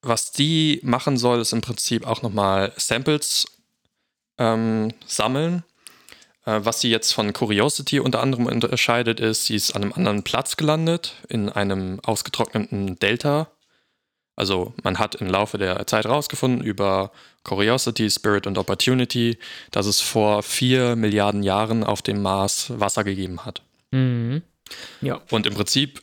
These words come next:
Speaker 1: hat man angefangen mit, äh, Spirit und Opportunity, die generell schauen sollten, hey, gab's denn in sowas Wasser? Man hat rausgefunden: Jo, es gab das und Curiosity war dann mehr oder weniger dafür zuständig, ähm, rauszufinden, ja, gab's denn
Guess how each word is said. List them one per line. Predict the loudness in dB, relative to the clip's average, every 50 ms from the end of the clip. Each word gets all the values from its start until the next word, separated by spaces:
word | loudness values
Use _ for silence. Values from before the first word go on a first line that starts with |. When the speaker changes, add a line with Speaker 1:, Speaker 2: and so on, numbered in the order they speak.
| _ -8
Speaker 1:
hat | -6 -4 -2 -2
man | -2 -2
angefangen | 0 0 0 0 0 2 0 0 2 2 2 2
mit, | 2 2 0 0 0 0 0 0 0
äh, | 0 0 2 0 0 -2
Spirit | -2 -4 -2 0 2 2 4 2 2 0 0 -2 -2 -2 -2
und | -2 -2 -2 -2 -2 -2
Opportunity, | -2 -2 -2 0 0 2 2 2 0 0 2 2 2 2
die | 0 0 -2 0
generell | 0 0 0 2 2 2 2 2 2 0 0
schauen | 0 0 2 2 4 2 2 2
sollten, | 2 2 2 2 0
hey, | -2 0 2 2 2 2 2
gab's | 2 0 0 0 0 0
denn | 0 0 2
in | 2 0
sowas | 0 2 2 2 2 0 0 0 0
Wasser? | 0 2 2 2 2 0 0 -4 -8 -12 -14 -14 -14 -14 -10 -6
Man | -4 -2
hat | 0 2
rausgefunden: | 2 2 2 0 -4 -4 0 0 2 2 2
Jo, | 2 2 2 2
es | 0 -2 -2
gab | 0 0 0 0 0
das | 0 0 0 -2
und | -4 -4
Curiosity | -2 0 0 2 2 2 2 0 -2 0 0 0 2 2
war | 2 2
dann | 2 2 2
mehr | 2 2
oder | 2 2 2
weniger | 2 2 2 2 2 2 2 2 0 -4 -8 -14 -16 -16 -8 -4
dafür | -2 -2 -2 -2 -2 -2
zuständig, | -2 0 0 0 0 2 2 2 2 2 2 2 0 0 0 -2 -2 0
ähm, | 0 2 2 4 4 2 2 0 -2 -4 -8 _ _ -20 -20 -20 -20 -20 _ _ _ _ _ _ _ _ _ _ -4 0
rauszufinden, | 0 2 2 0 -2 0 0 2 2 2 2
ja, | 2 0 0
gab's | 0 0 0 2 0 0
denn | 0 0 0 0 -2 -4